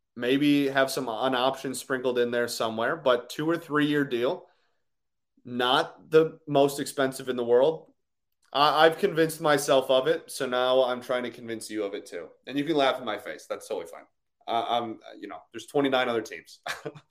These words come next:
<laughs> He's probably not coming here, but he is. All right. Thanks for making Locked On Tigers your first listen every single day. We are free and available wherever you get your podcast,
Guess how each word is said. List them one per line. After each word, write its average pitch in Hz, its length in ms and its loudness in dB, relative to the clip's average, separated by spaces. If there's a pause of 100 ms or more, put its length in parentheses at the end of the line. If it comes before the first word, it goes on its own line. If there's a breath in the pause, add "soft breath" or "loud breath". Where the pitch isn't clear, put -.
(140)
<laughs> - 720 -14
He's 151 140 -8
probably 156 300 8
not 127 220 4
coming 87 220 -4
here, 80 200 -12
but 139 120 6
he 117 120 0
is. - 380 -6 (180)
All 110 120 0
right. 123 200 2 (360 soft breath)
Thanks 147 160 0
for 165 60 -4
making 156 200 4
Locked 147 260 6
On 147 140 6
Tigers 147 400 6
your 127 80 -4
first 143 300 2
listen 139 280 2
every 190 240 2
single 131 260 0
day. 127 200 6 (460 soft breath)
We 123 100 2
are 117 80 4
free 131 180 0
and 123 80 0
available 120 400 6
wherever 110 320 2
you 107 160 -2
get 104 200 -4
your 95 240 -2
podcast, 113 640 2